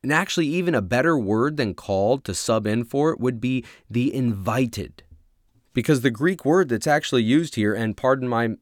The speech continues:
mispronunciation if I don't pronounce it right, but it is kletoe, which literally translates into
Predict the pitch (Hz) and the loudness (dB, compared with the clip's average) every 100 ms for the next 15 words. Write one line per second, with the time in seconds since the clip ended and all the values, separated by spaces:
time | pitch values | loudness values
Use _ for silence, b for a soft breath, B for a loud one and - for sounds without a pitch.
0 | _ 113 113 - 127 117 110 113 127 123 | _ -4 -4 -2 0 0 -2 -2 -2 -2
1 | 104 - 98 104 104 104 139 101 85 90 | -6 -4 -4 -4 -2 -2 -2 -4 -6 -4
2 | 120 113 123 127 113 - 131 120 170 220 | -2 0 2 0 0 -2 0 4 6 6
3 | 120 92 B B B 127 131 - b 135 | 4 0 B B B 4 4 2 b 8
4 | 175 240 196 156 170 175 190 127 117 117 | 8 8 6 4 4 4 4 4 2 2
5 | 135 139 - 143 | 0 2 2 0